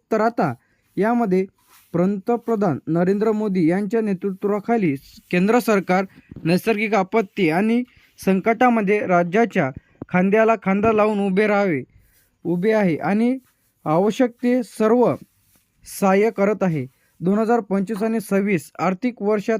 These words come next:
केंद्र शासनाकडून राज्य आपत्ती प्रतिसाद निधीअंतर्गत सतरा राज्यांना तेरा, तेरा हजार सहाशे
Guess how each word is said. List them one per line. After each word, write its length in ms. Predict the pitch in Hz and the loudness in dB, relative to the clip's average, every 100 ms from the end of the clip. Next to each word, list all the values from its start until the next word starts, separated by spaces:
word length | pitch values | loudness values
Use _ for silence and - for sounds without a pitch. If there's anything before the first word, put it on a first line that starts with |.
| 208 | -4
केंद्र 240 | 196 196 226 | -4 -2 -2
शासनाकडून 680 | 220 196 214 214 196 208 214 233 _ _ _ - | -4 -4 -4 -4 -4 -4 -4 -8 _ _ _ -4
राज्य 500 | 165 185 165 226 233 247 _ _ _ _ _ _ _ _ - | 0 0 0 0 -2 -4 _ _ _ _ _ _ _ _ -4
आपत्ती 600 | 180 185 233 202 208 135 - | -2 0 -2 0 -4 -4 -2
प्रतिसाद 600 | 180 190 254 247 226 202 - _ _ | -4 -2 -2 0 0 -2 -6 _ _
निधीअंतर्गत 840 | - 185 190 233 240 233 226 160 120 - _ _ _ - | -6 -2 0 0 0 -2 -4 -2 -4 -8 _ _ _ -10
सतरा 460 | - 202 233 247 | -4 -2 0 2
राज्यांना 600 | 240 220 170 226 208 160 156 156 _ _ _ _ _ _ _ - | 4 2 2 0 2 0 -2 -10 _ _ _ _ _ _ _ -2
तेरा, 380 | 202 220 226 247 262 _ _ _ _ _ _ _ _ _ _ _ - | 2 4 4 2 -6 _ _ _ _ _ _ _ _ _ _ _ -2
तेरा 300 | 196 226 240 | 2 4 4
हजार 380 | 226 175 202 - _ _ _ - | 4 2 -2 -4 _ _ _ -12
सहाशे 440 | - 208 208 220 | -2 0 2 0